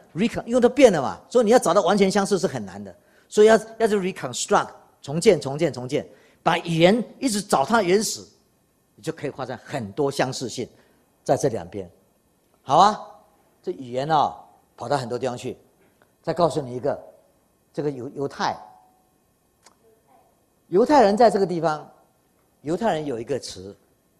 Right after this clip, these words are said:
狗啊，也高啊，这 him，him 了哈，啊，him 就是保留一个 H，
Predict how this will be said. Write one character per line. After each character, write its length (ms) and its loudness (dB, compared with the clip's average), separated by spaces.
狗 180 -6
啊， 240 -2
也 140 -4
高 300 0
啊， 80 -4
这 120 -6
him，him 280 -8
了 180 -20
哈， 180 -18
啊， 120 -2
him 340 -4
就 100 -6
是 120 -4
保 180 -4
留 100 -6
一 60 -2
个 140 -8
H， 420 -4